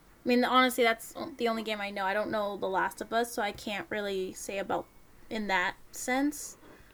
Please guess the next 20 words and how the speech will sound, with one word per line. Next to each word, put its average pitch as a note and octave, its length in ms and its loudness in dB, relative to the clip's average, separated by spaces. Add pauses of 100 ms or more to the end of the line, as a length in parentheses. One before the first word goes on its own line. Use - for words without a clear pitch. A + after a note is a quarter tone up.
(220)
But C4 160 10
it C4 100 12
looks C4+ 420 4
really B3 320 4
cool. A#3+ 440 2
The A#3+ 120 0
graphics, C4 760 -2
I C4 40 -2
mean, A3+ 360 -4 (140)
kinda C4 260 4
reminds A#3 360 2
of, G#3+ 120 -2
yeah, G3+ 160 4
The G#3+ 120 -8
Division G#3 440 -6
graphics. G3+ 840 -2 (760)
Um, G#3+ 680 2 (400)
so - 160 2
it'd A#3+ 120 6
definitely B3+ 280 2